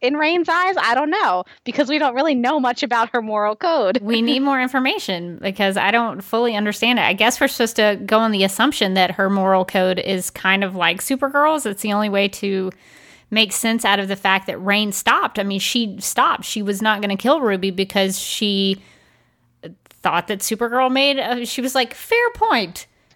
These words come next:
Speaker 2: You've,
Speaker 1: <laughs> Yeah,
Speaker 2: you've,
Speaker 1: yes.
Speaker 2: you've made a fair point, Supergirl. I'm gonna stop and not kill this person."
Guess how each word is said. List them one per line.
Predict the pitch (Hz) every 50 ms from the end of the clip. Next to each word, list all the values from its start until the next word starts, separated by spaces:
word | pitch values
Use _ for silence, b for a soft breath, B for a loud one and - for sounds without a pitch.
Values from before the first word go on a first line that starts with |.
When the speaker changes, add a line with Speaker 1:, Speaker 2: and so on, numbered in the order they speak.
| _
Speaker 2:
You've, | - 370 359 302
Speaker 1:
<laughs> | 339
Yeah, | 285 320
Speaker 2:
you've, | 311 294 277
Speaker 1:
yes. | 330 349 330 262 208 185 262 320 -
Speaker 2:
you've | 523 453 370 359
made | 254 247 208
a | 214
fair | 202 - - 233 240 247 285
point, | - 339 320 262 233 196
Supergirl. | 196 - 240 202 190 196 185 196 196 196 196 -
I'm | - 320 370 339
gonna | 285 269 269
stop | 254 - - 208 196 190 190
and | 220 208
not | 196 175 165 156 185
kill | - 185 175 156
this | 170 175 -
person." | - 170 165 - - - -